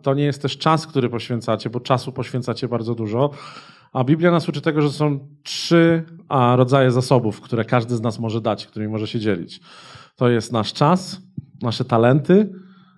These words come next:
i nasze finanse. To zawsze są trzy materie, w których możemy być hojni. Em, ale chciałem się was zapytać o waszą podróż do, do takiego objawienia dziesięciny,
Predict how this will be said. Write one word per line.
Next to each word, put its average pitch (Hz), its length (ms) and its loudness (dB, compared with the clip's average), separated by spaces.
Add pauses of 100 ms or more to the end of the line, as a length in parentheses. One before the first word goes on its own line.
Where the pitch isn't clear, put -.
(120)
i 127 420 2
nasze 127 220 -2
finanse. 107 500 -2
To 135 120 -6
zawsze 160 300 2
są 143 260 0
trzy - 240 0
materie, 156 440 4
w - 60 -6
których 139 260 0
możemy 135 260 4
być 131 160 -2
hojni. 113 380 2 (1080)
Em, 120 600 0 (460)
ale 139 220 0
chciałem 214 260 0
się 202 120 -4
was 180 160 2
zapytać 160 380 0
o 143 60 -4
waszą 160 240 -2
podróż 143 360 0
do, 131 480 2 (840)
do 120 80 -20
takiego 135 320 -4
objawienia 139 400 4
dziesięciny, 127 540 -4